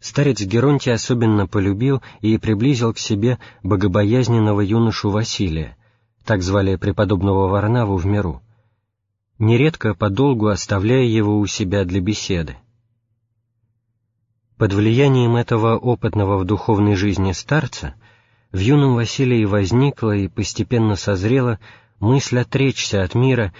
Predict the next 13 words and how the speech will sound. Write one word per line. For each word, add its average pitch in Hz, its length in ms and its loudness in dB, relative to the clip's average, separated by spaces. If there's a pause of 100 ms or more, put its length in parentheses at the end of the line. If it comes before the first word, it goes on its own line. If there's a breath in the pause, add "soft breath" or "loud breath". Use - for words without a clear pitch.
(120 loud breath)
и 107 80 0
всех - 240 -4
его 107 360 0
суетных, 117 800 -2
скоро 117 420 -4
приходящих 101 840 -4
радостей. 90 680 -6 (1800)
В - 120 -16
тысяча 113 380 -2
восемьсот 104 560 -2
пятьдесят 104 480 -4
первом 95 400 0
году 113 380 0